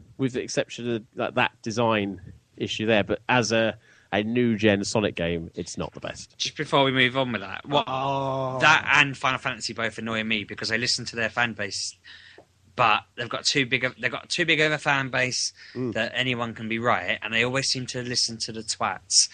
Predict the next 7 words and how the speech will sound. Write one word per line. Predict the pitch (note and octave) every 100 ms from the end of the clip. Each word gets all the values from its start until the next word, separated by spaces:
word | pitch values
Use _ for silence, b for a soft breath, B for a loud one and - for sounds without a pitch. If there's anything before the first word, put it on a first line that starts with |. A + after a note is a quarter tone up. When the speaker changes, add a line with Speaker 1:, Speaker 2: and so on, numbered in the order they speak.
| -
Speaker 2:
<laughs> | - -
So, | - - G#3+ G#3+ F3+ F3+ - E4
so | - - G#3 F3 B B
Sonic, | - G#3 G#3 D3 -
they | D3+ D#3
said, | - D3+ D3
"Oh," | D#3+ E3 D3+ C#3+